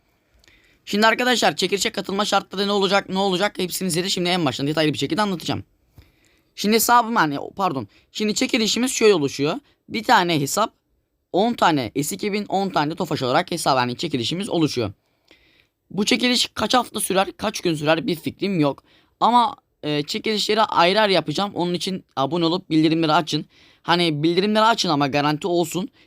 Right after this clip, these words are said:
Çünkü çekilişlerden haberdar olabilirsiniz. Bu arada sınır, hani sınır, hani sınır yorum yok. İstediğiniz kadar yorum yapabilirsiniz. Bilginiz olsun.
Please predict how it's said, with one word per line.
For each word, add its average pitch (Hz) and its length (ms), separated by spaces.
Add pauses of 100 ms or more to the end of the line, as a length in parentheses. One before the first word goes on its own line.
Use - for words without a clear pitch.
(100)
Çünkü 208 440 (360)
çekilişlerden 196 680
haberdar 170 500
olabilirsiniz. 175 800 (400)
Bu 196 180
arada 220 280
sınır, 190 460
hani 151 280
sınır, 170 260
hani 147 220
sınır 170 300
yorum 165 320
yok. 190 240 (380)
İstediğiniz 180 480
kadar 160 240
yorum 151 260
yapabilirsiniz. 160 640
Bilginiz 147 380
olsun. 190 400